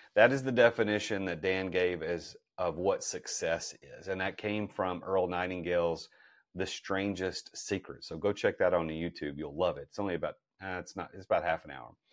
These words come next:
but you can listen to it. It's a wonderful definition of success. Only two people on the show have ever used, but the progressive realization of a worthy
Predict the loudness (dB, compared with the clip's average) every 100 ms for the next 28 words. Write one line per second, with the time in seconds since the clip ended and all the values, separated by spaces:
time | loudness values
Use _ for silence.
0 | -20 -12 -8 -4 -2 -2 -2 -4 -6 -2
1 | -2 -2 -8 -6 2 4 4 0 0 0
2 | 0 2 2 2 -6 -6 -10 -14 -14 2
3 | 4 4 0 -2 -2 -2 -2 -2 -4 0
4 | 0 2 -2 0 -2 -4 _ -20 -20 _
5 | -12 -8 -2 4 6 6 4 2 2 4
6 | 2 2 -2 -4 -2 -4 -2 0 0 -2
7 | -6 -8